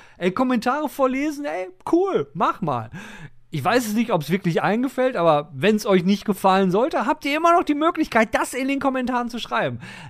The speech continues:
Da niemand, wirklich niemand geschrieben hat, ey, Alter, dieses Kommentare vorlesen, boah, das geht gar nicht. Nicht einer. Hat noch nicht mal jemand geschrieben, ja, ein bisschen nervig, also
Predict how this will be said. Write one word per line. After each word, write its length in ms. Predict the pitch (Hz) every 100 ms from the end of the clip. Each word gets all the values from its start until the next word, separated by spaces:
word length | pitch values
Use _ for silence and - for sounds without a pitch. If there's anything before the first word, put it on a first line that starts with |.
| -
Da 180 | 170 185 185
niemand, 680 | 185 294 403 302 139 127 139
wirklich 320 | 220 254 202
niemand 540 | 208 294 403 370 339
geschrieben 420 | 320 254 262 240 165
hat, 120 | 151
ey, 220 | 120 113
Alter, 800 | 110 107 107 101 - - 104 101 _ -
dieses 340 | 127 117 -
Kommentare 720 | 143 143 131 143 165 185 165
vorlesen, 680 | 143 160 156 160 175 175 175 190 160
boah, 460 | 120 123 143 123 104
das 180 | 107 101
geht 220 | 127 120
gar 240 | 131 113
nicht. 240 | 98 92 - - - - - -
Nicht 240 | 160 180
einer. 380 | 202 196 123 101 - _ - 185 _
Hat 140 | - 185
noch 100 | 202
nicht 160 | 208
mal 80 | 226
jemand 220 | 214 208 185
geschrieben, 280 | 165 156
ja, 320 | 147 175 175 180
ein 80 |
bisschen 260 | 165 160 151
nervig, 420 | 151 180 180 -
also 520 | 165 196 196 208 214